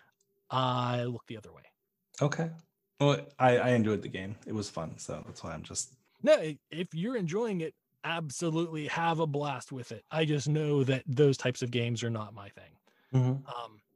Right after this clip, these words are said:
Speaker 1: I-, I'm not, I'm certainly not bagging on the game. I've heard a lot of good things about it, especially from people that like those types of games.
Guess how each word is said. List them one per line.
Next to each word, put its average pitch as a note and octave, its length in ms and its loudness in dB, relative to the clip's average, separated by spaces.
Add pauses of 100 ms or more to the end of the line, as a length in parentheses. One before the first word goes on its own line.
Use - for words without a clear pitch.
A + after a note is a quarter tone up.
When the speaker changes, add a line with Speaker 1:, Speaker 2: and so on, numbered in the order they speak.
(120)
Speaker 1:
I-, D#3+ 180 0
I'm D#3+ 120 2
not, D#3+ 180 0
I'm D#3+ 120 0
certainly F3 240 0
not D3 180 -2
bagging C#3+ 380 -2
on A2 100 -8
the G#2+ 60 -10
game. G#2 280 -8 (340)
I've D#3+ 180 2
heard D3 200 -2
a C3+ 40 -2
lot C3 340 0
of B2 100 -6
good C#3+ 200 -4
things G3+ 260 -2
about D3+ 320 -4
it, G2 120 -10
especially D#3 460 -6
from C#3 200 -6
people D3 300 -8
that C#3+ 120 -4
like D3+ 200 -8
those A#2+ 180 -8
types C3+ 240 -10
of A2 80 -14
games. A2+ 360 -12